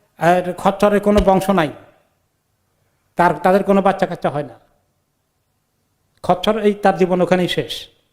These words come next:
তাদের কোনো আওলাদ ফরজন্দ নেই। যত খচ্চর দেখেন দুনিয়ার মধ্যে,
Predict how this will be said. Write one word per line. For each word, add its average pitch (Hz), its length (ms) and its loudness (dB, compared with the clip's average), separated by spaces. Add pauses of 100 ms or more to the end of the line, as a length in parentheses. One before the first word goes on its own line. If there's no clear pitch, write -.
(680)
তাদের 170 180 4
কোনো 190 160 4
আওলাদ 180 260 4
ফরজন্দ 185 360 2
নেই। 190 220 4 (1000)
যত 170 220 4
খচ্চর 196 300 2
দেখেন 220 220 4
দুনিয়ার 226 300 4
মধ্যে, 208 500 2